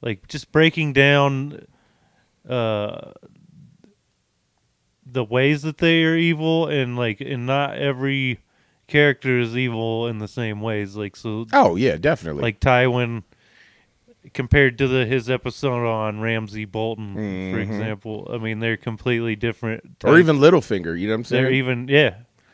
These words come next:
Speaker 2: 'Cause I
Speaker 1: Well,
Speaker 2: love
Speaker 1: he
Speaker 2: Littlefinger.
Speaker 1: actually, he compared, um, Littlefinger and Tywin.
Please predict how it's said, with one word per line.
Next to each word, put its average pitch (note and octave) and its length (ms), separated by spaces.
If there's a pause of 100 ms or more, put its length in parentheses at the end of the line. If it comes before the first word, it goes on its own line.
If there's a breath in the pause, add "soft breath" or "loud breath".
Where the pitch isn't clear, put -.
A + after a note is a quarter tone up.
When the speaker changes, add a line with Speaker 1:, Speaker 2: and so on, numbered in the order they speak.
(120)
Speaker 2:
'Cause - 100
I D3+ 80
Speaker 1:
Well, D#3+ 120
Speaker 2:
love C3 120
Speaker 1:
he - 80
Speaker 2:
Littlefinger. F#2 200
Speaker 1:
actually, D#3+ 440
he E3 160
compared, D#3+ 560 (880)
um, C3 480
Littlefinger B2 800
and A2+ 120
Tywin. A2+ 960